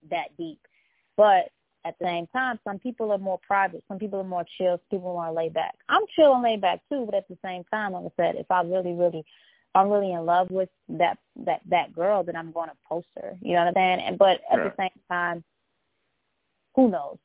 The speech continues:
Speaker 1: I'm still a private person too, and I've grown up over the, like, you know, I've grown up since I was twenty-five. That's like, that's, I'm no longer, we're not in a relationship anymore. So I'm,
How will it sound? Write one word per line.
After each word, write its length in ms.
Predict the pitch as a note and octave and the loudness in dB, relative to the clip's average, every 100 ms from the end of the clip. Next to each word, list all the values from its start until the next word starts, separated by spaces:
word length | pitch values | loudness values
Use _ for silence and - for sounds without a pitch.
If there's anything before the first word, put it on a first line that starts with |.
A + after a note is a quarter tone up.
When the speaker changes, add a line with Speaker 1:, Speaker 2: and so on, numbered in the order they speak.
| _ | _
Speaker 1:
I'm 180 | - D4+ | 2 4
still 140 | D#4 | 6
a 60 | B3+ | 4
private 280 | B3 A#3 G3+ | 4 0 -2
person 240 | G#3+ G3+ - | -8 -10 -10
too, 100 | A3+ | -8
and 100 | G3+ | -6
I've 160 | G3+ | -8
grown 240 | F#3 F#3 F3+ | -8 -10 -10
up 180 | E3 - _ | -12 -16 _
over 240 | F#3 F3+ F3 | -10 -8 -10
the, 220 | E3 E3 - | -12 -12 -6
like, 200 | F3 D#3+ - - - | -4 -4 -10 -20 -12
you 80 | G3 | -8
know, 300 | F3 E3 F3 _ _ | -4 -6 -8 _ _
I've 220 | F#3 G3 F#3 | 0 0 0
grown 260 | F#3+ F#3 | -4 -4
up 180 | F3 E3+ _ | -4 -6 _
since 280 | F#3 F3 E3+ - _ _ _ _ _ - | -8 -8 -8 -12 _ _ _ _ _ 0
I 60 | F3 | 0
was 100 | E3+ | 0
twenty-five. 540 | - F3 D#3+ E3+ D#3+ D#3+ | -8 -10 -4 -2 -2 -4
That's 200 | E3 E3+ - | -2 -4 -2
like, 240 | F3+ D#3+ D3+ _ - | -4 -4 -6 _ -8
that's, 200 | D#3+ E3 - F3+ - | -4 -4 -6 -14 -10
I'm 160 | F3 F3+ | -8 -4
no 120 | F3 | -4
longer, 240 | F3 E3+ D#3+ | -4 -6 -8
we're 80 | F3+ | -6
not 180 | F3 - | -6 -8
in 60 | |
a 40 | D#3 | -10
relationship 340 | D#3+ E3+ - | -10 -8 -10
anymore. 200 | E3 D#3+ - | -10 -10 -4
So 60 | |
I'm, 200 | E3 E3+ | -2 -2